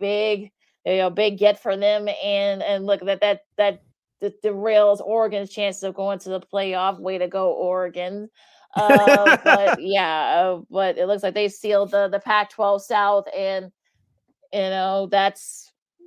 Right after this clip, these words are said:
Speaker 1: you know, that, that just a dom-, just a dominate, uh, win for Utah.
Speaker 2: What did I say on Friday, Lakina? I said this was a bigger, bigger game for Utah.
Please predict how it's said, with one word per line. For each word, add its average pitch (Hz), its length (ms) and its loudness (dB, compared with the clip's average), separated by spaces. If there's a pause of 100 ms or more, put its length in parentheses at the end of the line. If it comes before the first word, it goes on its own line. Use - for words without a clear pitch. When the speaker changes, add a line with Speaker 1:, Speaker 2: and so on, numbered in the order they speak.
(160)
Speaker 1:
you 170 80 -10
know, 175 260 -6
that, 185 200 -2
that 196 140 0
just 247 200 -6
a 285 40 -6
dom-, 226 300 0
just 254 140 -2
a 311 60 -6
dominate, 254 500 0
uh, 214 240 2
win 226 220 -2
for 196 180 -6
Utah. 185 540 -6 (460)
Speaker 2:
What 202 140 6
did 233 140 8
I 247 140 10
say 247 240 4
on 214 160 4
Friday, 220 380 4
Lakina? 165 400 -2
I 165 60 0
said 202 220 0
this 208 200 -2
was 180 100 -12
a 175 80 -6
bigger, 190 300 0
bigger 185 360 -4
game 190 260 -2
for 175 120 -10
Utah. 165 560 -2